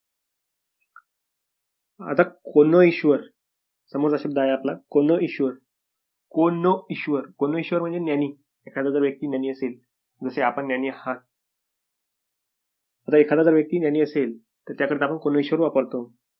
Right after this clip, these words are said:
कोनो ईश्वरचं spelling काय आहे? कोण नो,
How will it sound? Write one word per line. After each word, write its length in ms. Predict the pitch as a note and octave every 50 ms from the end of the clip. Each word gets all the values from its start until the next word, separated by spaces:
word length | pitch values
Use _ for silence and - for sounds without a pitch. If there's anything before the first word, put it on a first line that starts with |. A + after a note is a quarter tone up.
| _ _ _ _ _ _ _ _ _ _ - _ _ _ _ _ _ _
कोनो 220 | - D3 D#3 E3
ईश्वरचं 280 | E3+ D#3+ - E3 - E3+
spelling 300 | D3 - E3 D#3 D#3 D#3
काय 220 | D#3 D3 C3 B2
आहे? 140 | A2+ A2+ - _ _ _ _ _ _ _ _ _ _ _ _ _ _ _ _ _ _ _ _ _ _ _ _
कोण 360 | _ - D#3+ E3+ F3+ F#3+ G3 G3+ - - _ _ _ _ _ _ _ _ _ _ _ _ _ _ _ _ _ _ _ _ _ _ _ _ _ _ _ _ _ _ _ -
नो, 300 | C#3+ D3+ D#3+ D3+ B2+ -